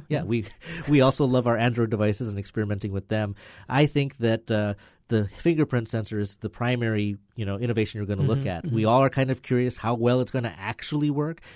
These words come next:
Speaker 1: We lo-, we know that when Siri came out, it had its growing pains. Apple Maps had their growing pains, so this fingerprint reader might be something that they need time to get right. But if they get it right, it can transform a lot of things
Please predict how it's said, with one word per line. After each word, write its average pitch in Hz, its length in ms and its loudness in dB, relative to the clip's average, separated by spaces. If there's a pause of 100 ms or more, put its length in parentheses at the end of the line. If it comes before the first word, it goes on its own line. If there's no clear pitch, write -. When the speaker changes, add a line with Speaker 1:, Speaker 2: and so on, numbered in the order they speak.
Speaker 1:
We 110 200 0
lo-, 120 160 2
we 120 140 0
know 120 220 0
that 113 180 -2
when 107 160 -2
Siri 131 400 -2
came 127 260 -2
out, 127 200 -2
it 110 160 -4 (100)
had 101 220 -4
its 113 180 -6
growing 123 380 2
pains. 143 400 -2 (360)
Apple 127 280 0
Maps 117 380 0
had 131 140 0
their 135 100 0
growing 131 240 -2
pains, 139 260 -6
so 120 80 -2
this 113 220 0
fingerprint 127 460 -4
reader 120 260 0
might 120 360 -2
be 110 280 -2 (260)
something 117 300 -2
that 104 120 -2
they 110 140 0
need 107 220 -6
time 113 380 -4
to - 120 -14
get 101 240 -4
right. 113 320 -2
But 117 160 -4 (100)
if 190 280 0
they 113 100 0
get 104 220 0
it 95 120 -6
right, 92 280 -6 (340)
it 123 140 -4
can 107 160 -4
transform 113 420 -4
a 101 40 -2
lot 110 300 0
of 127 120 -4
things 104 400 -6